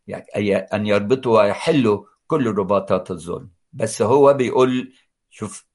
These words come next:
الكاهن ياخد السلطان ده بقى يقول إيه؟ "حالن، طهرنا، حالن، حالل ش-، كل سائر شعبك". طب وبيربط إيه بقى؟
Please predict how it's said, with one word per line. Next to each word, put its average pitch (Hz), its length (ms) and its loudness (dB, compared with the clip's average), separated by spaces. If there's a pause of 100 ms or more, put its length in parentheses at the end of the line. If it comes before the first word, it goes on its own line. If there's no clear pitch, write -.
الكاهن 135 440 0
ياخد 127 380 -2
السلطان 107 500 -4
ده 110 80 0
بقى 104 220 0
يقول 104 440 -6
إيه؟ 101 300 -6 (200)
"حالن، 120 640 0 (240)
طهرنا، 117 640 2
حالن، 135 1000 0 (240)
حالل 131 480 -2
ش-، - 200 -20 (220)
كل 160 380 -2
سائر - 300 -4
شعبك". - 440 -6 (100)
طب 107 140 -6
وبيربط 120 540 -2
إيه 131 120 0
بقى؟ 107 300 0